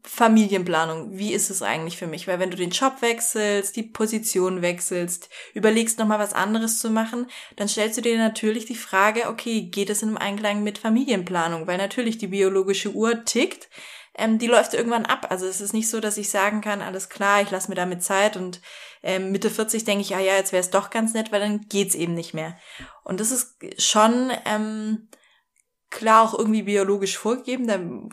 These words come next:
kann man <laughs> ein Unternehmen ja nur bedingt, ähm, die Verantwortung zuschustern, dass du dir als Frau viel, viel mehr Gedanken machst, welchen Karriereschritt du vielleicht zu welcher Zeit tätigst, ähm, und wie du das dann in Einblick,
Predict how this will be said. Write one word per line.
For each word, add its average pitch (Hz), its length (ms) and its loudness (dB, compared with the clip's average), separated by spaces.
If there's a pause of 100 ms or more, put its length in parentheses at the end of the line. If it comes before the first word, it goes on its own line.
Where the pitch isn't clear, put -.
kann 202 280 -4
man 202 180 0
<laughs> - 0 -
ein 175 220 -4
Unternehmen 208 460 0
ja 185 60 -2
nur 190 120 -4
bedingt, 202 420 0 (560)
ähm, 196 680 -2 (680)
die 208 140 0
Verantwortung 233 480 4
zuschustern, 240 680 -4
dass 220 160 0
du 202 60 -2
dir 190 220 0
als 175 200 -4
Frau 202 320 2
viel, 226 480 -2
viel 202 240 -4
mehr 180 420 0 (600)
Gedanken 190 520 2
machst, 180 300 -2
welchen 190 300 2
Karriereschritt 185 840 -2
du 185 80 -6
vielleicht 185 500 0
zu 175 140 -6
welcher 185 320 0
Zeit 170 380 -4
tätigst, 180 720 -2 (600)
ähm, 170 240 0
und 175 360 -2
wie 196 100 0
du 196 100 4
das 180 140 2
dann 175 160 2
in 165 140 -2
Einblick, 165 640 -4